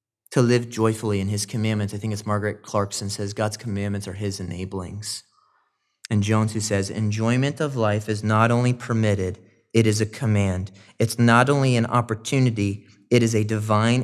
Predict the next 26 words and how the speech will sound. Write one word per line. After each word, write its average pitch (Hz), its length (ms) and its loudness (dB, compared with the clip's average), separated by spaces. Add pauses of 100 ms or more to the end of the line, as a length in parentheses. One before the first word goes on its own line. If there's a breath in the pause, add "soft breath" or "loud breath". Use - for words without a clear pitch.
im-, 120 220 -2 (280)
imperative." 104 800 -2 (380 soft breath)
This 123 180 0
means 127 380 -2
that 135 240 -2
a 117 60 -2
failure 135 560 2
to 139 160 -8
live 107 240 -2
gratefully 117 580 2
and 113 160 -2
joyfully 110 540 0
under 113 260 0
the 107 80 -6
sun 104 340 -2
in 104 240 -6
light 107 180 2
of 127 120 4
our 110 80 2
certain 113 400 -2
death 101 500 0
and 107 160 0
uncertain 120 480 0
timing 110 380 -2
of 98 140 -2
it 90 180 -6